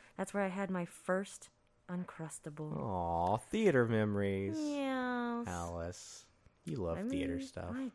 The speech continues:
Speaker 1: do. There's, yeah, there's not much,
Speaker 2: You
Speaker 1: there's not much theater happening
Speaker 2: No, but
Speaker 1: right
Speaker 2: you just,
Speaker 1: around now.
Speaker 2: you just, well, as we're recording this, I don't know when it'll be released, but you just finished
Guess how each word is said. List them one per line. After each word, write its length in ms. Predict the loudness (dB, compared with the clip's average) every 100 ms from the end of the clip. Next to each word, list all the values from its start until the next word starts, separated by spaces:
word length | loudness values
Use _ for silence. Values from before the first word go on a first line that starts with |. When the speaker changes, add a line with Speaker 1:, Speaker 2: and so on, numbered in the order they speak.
| -8
Speaker 1:
do. 340 | -8 -6 -6 -2
There's, 140 | 0
yeah, 160 | 4 4
there's 160 | 2 -2
not 140 | -2
much, 100 | 2
Speaker 2:
You 260 | 4 6 4
Speaker 1:
there's 180 | 2 0
not 120 | -4
much 140 | -6
theater 260 | -4 -4 -2
happening 380 | -4 -6 0 8
Speaker 2:
No, 200 | 12 12
but 100 | 12
Speaker 1:
right 100 | 10
Speaker 2:
you 60 | 10
just, 200 | 8 6
Speaker 1:
around 60 |
now. 300 | -2 -4 -4 2
Speaker 2:
you 180 | 4 10
just, 340 | 12 12 10
well, 220 | 12 12
as 180 | 12 12
we're 120 | 10
recording 380 | 10 12 12 12
this, 260 | 8 6 6
I 60 |
don't 100 | 6
know 160 | 8 8
when 100 | 8
it'll 140 | 6
be 120 | 4 4
released, 340 | 6 4 4
but 100 | 4
you 80 | 6
just 220 | 6 6
finished 480 | 6 6 4 -2